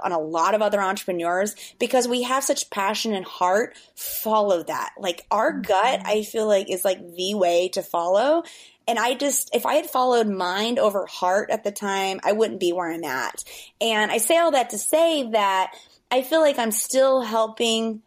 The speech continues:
Speaker 1: the children. This is gonna sound so commercial, but
Speaker 2: No, I'm ready. I like
Speaker 1: I
Speaker 2: this.
Speaker 1: <laughs> I feel like I'm still helping the children of America, just not in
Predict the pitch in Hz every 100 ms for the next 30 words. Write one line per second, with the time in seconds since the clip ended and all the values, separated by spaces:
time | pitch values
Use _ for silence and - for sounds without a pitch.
0 | _ 214 208 - 226 226 233 233 233 226
1 | 233 220 214 180 180 170 - 165 175 -
2 | 156 156 - - 233 220 294 196 208 190
3 | 190 208 170 180 196 - 269 349 302 359
4 | 539 587 698 - 679 - - - - 659
5 | 622 - 330 - 403 466 453 370 - 311
6 | 285 294 294 254 226 - 254 226 240 214
7 | 208 208 190 202 214 262 247 214 226 226
8 | 226 247 - 226 208